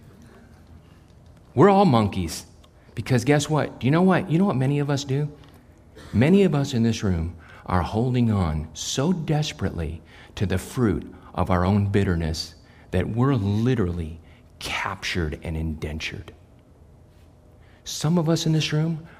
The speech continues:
are holding on to things that happened years ago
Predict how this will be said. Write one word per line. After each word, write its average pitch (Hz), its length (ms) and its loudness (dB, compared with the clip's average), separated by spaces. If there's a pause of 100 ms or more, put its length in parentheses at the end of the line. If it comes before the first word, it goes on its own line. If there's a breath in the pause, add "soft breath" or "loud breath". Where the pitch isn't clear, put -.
are 85 80 0
holding 120 420 2
on 120 160 2
to 95 80 2
things 131 540 -4 (380 loud breath)
that 92 120 0
happened 92 400 -2
years 101 520 0
ago 82 400 -8